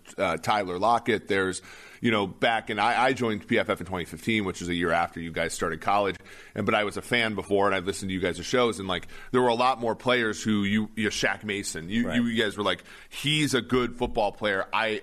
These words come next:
Speaker 1: I think it'll translate, but we don't have necessarily that second." Like, this is the first time anybody was collecting data on
Speaker 2: Yeah.
Speaker 1: this, this,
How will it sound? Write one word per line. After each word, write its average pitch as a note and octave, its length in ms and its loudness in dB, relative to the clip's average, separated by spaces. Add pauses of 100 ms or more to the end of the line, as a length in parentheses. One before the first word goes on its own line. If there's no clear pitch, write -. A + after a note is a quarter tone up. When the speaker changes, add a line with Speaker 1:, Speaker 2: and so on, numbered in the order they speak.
(120)
Speaker 1:
I G2+ 80 -2
think D#3 340 -2
it'll A#2+ 160 2
translate, G#2 600 -2
but A2 60 -2
we A2+ 120 2
don't G#2+ 160 2
have G2 240 -2 (140)
necessarily A2 720 0
that F#2 240 0
second." G2+ 400 -4
Like, A2 200 0
this - 220 -4
is - 40 2
the G3+ 80 2
first C#3 200 -2
time A#2 140 0
anybody A#2 260 2
was G2 140 -4
collecting G2 320 -2
data G#2+ 280 2
on F2+ 240 0
Speaker 2:
Yeah. B2 100 2
Speaker 1:
this, - 360 -6
this, G2+ 280 -6